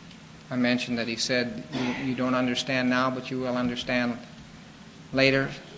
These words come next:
speaking to his disciples. Well, you see, one of the reasons that that was the case, let's turn to Luke chapter twenty-four. This will be our last verse here. Luke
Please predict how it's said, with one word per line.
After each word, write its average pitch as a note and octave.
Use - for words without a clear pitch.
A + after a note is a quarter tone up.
speaking -
to B2
his B2
disciples. B2
Well, B2+
you B2
see, D3+
one C#3+
of D3
the C3+
reasons B2+
that B2
that B2
was B2+
the C3
case, C3
let's B2+
turn C3
to A#2+
Luke B2
chapter -
twenty-four. B2
This C3
will C3
be B2
our A#2
last A2+
verse A#2+
here. A#2
Luke C3+